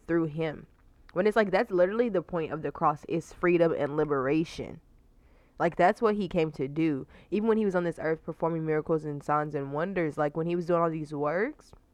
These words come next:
the emphasis wasn't about how long they couldn't do something, but that through him, they found another level of freedom, another level of restoration,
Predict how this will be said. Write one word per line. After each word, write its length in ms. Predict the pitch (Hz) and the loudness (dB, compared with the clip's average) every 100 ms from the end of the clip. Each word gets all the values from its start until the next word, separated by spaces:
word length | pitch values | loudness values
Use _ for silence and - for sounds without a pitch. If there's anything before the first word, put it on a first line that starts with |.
| _ _ _ _ _ _ _ _ _ _ _ _ _ _ | _ _ _ _ _ _ _ _ _ _ _ _ _ _
the 160 | 175 196 | -2 0
emphasis 460 | 214 233 277 277 175 | 0 -2 -2 -4 4
wasn't 380 | 185 202 202 | 4 4 0
about 460 | 165 160 160 156 - _ _ _ _ _ _ _ - - - | -2 2 4 4 0 _ _ _ _ _ _ _ -20 -12 -8
how 240 | - 208 | 2 4
long 320 | 190 175 185 | 6 6 6
they 120 | 175 165 | 2 0
couldn't 360 | - 180 175 | 2 2 4
do 160 | 160 170 | 0 -2
something, 540 | - 202 240 262 269 - - _ | 0 0 0 -2 -4 -10 -20 _
but 140 | - 196 | 0 0
that 240 | 180 - | -2 2
through 240 | 185 262 | 4 6
him, 540 | 240 185 190 226 262 262 _ | 4 0 0 0 -2 -10 _
they 260 | 165 175 226 | 0 4 4
found 460 | - 185 202 208 - | 2 4 4 2 0
another 500 | 175 170 170 180 170 | -2 0 0 2 2
level 400 | 156 175 170 165 | 4 4 4 4
of 120 | 160 | 2
freedom, 480 | - 180 175 160 151 | -6 0 0 0 -2
another 400 | 156 160 170 170 | -2 2 4 4
level 280 | 165 170 165 | 4 4 0
of 100 | 151 | -2
restoration, 640 | 170 - 160 170 165 160 | -4 -2 0 2 0 -4